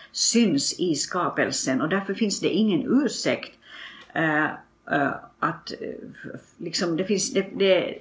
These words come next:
det, det är så tydligt att Gud verkar, att Gud är, är, är närvarande, att Gud är en realitet, att, eh, att det finns ingen ursäkt för den människa som på något sätt, eh, inte, eh,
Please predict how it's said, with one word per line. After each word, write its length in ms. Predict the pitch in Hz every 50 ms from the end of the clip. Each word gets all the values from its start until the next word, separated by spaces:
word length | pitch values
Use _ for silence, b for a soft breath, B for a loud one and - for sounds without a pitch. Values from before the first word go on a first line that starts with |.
| - -
det, 240 | - 190 - - - -
det 80 | - 196
är 40 | 190
så 160 | - 247 240
tydligt 520 | 247 - - 269 277 220 170 165 165 165
att 160 | 170 165 - 160
Gud 320 | 185 202 196 180 - - B B B B B B
verkar, 540 | - 143 185 208 214 214 - - - 175 165
att 260 | - - - 165 160
Gud 380 | 156 156 175 185 185 180 - - - - -
är, 400 | 165 170 156 151 151 143 143 - B B B B B B -
är, 520 | - - 151 151 147 151 156 139 131 - - - _ - - -
är 80 | - 175
närvarande, 880 | 175 190 214 240 240 214 165 156 165 156 151 147 143 143 143 - - -
att 180 | 160 - -
Gud 240 | - 180 185 175 160
är 40 | 175
en 100 | 170 156
realitet, 880 | 143 170 165 160 156 156 160 - - 208 214 180 - 131 131 - - - - -
att, 340 | 160 160 156 - - - 180
eh, 220 | 160 156 151 143 156 160 B B B B B B B
att 120 | 170 165
det 80 | 190 185
finns 260 | 214 208 190 - 196
ingen 280 | 190 180 170 170 156 - - 262 262
ursäkt 340 | 220 - - 160 - -
för 100 | - 180
den 180 | 160 165 160 160
människa 360 | 165 160 151 151 - - 143
som 200 | 139 - 151 135
på 100 | 135 165
något 280 | 151 160 131 147 151 -
sätt, 500 | - 165 139 131 - - _ - - -
eh, 200 | - 135 110 - - - -
inte, 580 | 185 175 160 - - - - 160 156 147 139 - b b b b b b b b
eh, 280 | - 151 156 151 151